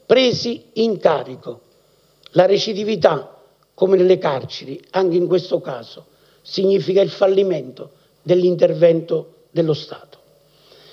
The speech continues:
È rilevante come il numero dei soggetti che hanno commesso reati lesivi contro la persona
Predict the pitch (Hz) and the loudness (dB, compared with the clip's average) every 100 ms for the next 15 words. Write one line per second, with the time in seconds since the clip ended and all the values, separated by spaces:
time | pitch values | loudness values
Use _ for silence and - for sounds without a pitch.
0 | - _ - 180 220 254 269 233 214 226 | -20 _ 0 2 4 4 2 2 2 2
1 | 220 226 269 262 233 220 - 226 156 190 | 2 2 2 4 4 2 2 0 4 4
2 | 175 - 160 185 190 190 196 226 - 202 | 4 -2 2 4 4 2 2 2 2 2
3 | 190 202 208 160 - 165 160 156 247 254 | 4 4 4 -2 -4 -6 -6 -6 -4 -4
4 | 196 175 151 - - - 240 214 208 202 | -2 -4 -6 -16 -2 2 4 4 4 6
5 | 190 175 - 277 285 269 | 4 0 0 2 4 2